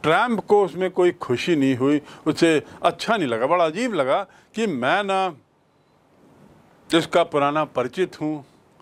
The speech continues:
ना मैं इस्तीफ़ा वगैरह कोई है, कुछ है, और ये मेरे को ले जा रहा है, तो बड़ा अजीब लगा, अनकंफर्टेबल लगने लगा। आप समझते हैं ना कि किसी के घर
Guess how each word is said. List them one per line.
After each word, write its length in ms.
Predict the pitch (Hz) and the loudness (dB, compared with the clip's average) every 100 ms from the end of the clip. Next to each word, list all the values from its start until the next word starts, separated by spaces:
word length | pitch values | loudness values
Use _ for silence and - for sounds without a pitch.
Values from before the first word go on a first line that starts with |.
| - - - _ 123 | -20 -20 -20 _ -2
ना 320 | 147 180 202 | 2 2 2
मैं 380 | 185 180 185 - - - - _ - - _ _ _ _ _ _ - - - - - 139 | 0 0 -2 -8 -20 -20 -20 _ -20 -20 _ _ _ _ _ _ -20 -20 -20 -20 -6 -4
इस्तीफ़ा 480 | 131 - 143 170 | 0 2 4 4
वगैरह 300 | 170 156 156 | 2 2 0
कोई 200 | 156 156 | 0 -2
है, 260 | 131 139 139 | 0 0 0
कुछ 280 | 139 143 - | -4 -8 -4
है, 180 | 131 135 _ _ _ _ - | -4 -4 _ _ _ _ -2
और 140 | 175 | 2
ये 140 | 180 190 | 4 2
मेरे 220 | 170 175 | 0 -4
को 120 | 160 | -4
ले 120 | 135 | -4
जा 160 | 135 180 | 0 0
रहा 100 | 233 | 0
है, 60 | 240 | -2
तो 100 | 226 | -2
बड़ा 140 | 208 | -2
अजीब 420 | 165 147 156 175 | -4 -6 -6 -4
लगा, 180 | 135 147 | -2 0
अनकंफर्टेबल 760 | 196 202 175 156 165 160 160 | -2 -2 -6 -6 -8 -8 -6
लगने 300 | 131 104 95 | -6 -8 -12
लगा। 280 | 87 90 - - - - _ _ _ _ _ _ _ _ - 135 | -16 -18 -18 -20 -20 -20 _ _ _ _ _ _ _ _ -4 -2
आप 140 | 151 | 0
समझते 340 | 139 170 - | 0 -2 0
हैं 60 | 311 | -2
ना 100 | 185 - - _ - | -2 -8 -20 _ -2
कि 200 | 160 165 | 0 0
किसी 360 | - 156 175 | -6 -4 -2
के 120 | 160 | -2
घर 220 | 123 139 | 0 0